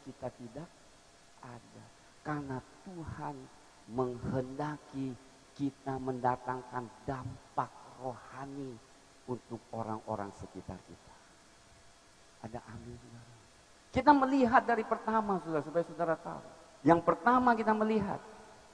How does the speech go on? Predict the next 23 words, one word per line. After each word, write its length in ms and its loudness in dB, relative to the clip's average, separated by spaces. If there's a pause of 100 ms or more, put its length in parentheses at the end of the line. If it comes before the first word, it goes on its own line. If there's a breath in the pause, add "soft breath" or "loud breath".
(120)
di 80 -2
Perjanjian 520 2
Lama, 360 0
Imamat 480 2 (400)
ayat 280 -4 (200)
pasal 320 0
dua 240 -2
ayat 80 -6
tiga 240 -8
belas. 240 -18 (480)
Imamat 640 4 (400)
pasal 400 -2
dua 240 -2
tiga 320 -2 (320)
ayat 240 -2
tiga 240 -2
belas. 240 -12 (800)
Saya 160 0
mau 160 0 (720)
Saudara 280 0
perhatikan, 680 -6
dari 280 -4
mulanya 680 -4